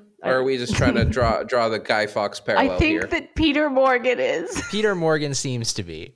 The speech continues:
Speaker 3: yeah. <laughs>
Speaker 1: I see. Okay. Well, m-, my take is that, uh,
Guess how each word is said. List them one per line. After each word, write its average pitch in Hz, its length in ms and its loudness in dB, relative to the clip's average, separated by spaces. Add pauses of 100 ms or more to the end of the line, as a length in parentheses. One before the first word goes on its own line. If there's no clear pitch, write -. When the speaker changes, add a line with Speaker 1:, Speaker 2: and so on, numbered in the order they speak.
Speaker 3:
yeah. 95 300 -6 (200)
<laughs> - 180 -2 (100)
Speaker 1:
I 101 100 -4
see. 87 400 -8
Okay. 131 320 -2 (360)
Well, 156 360 4 (120)
m-, 156 100 -2
my 185 200 4
take 117 500 -2
is 123 240 -4
that, 117 360 2
uh, 113 400 2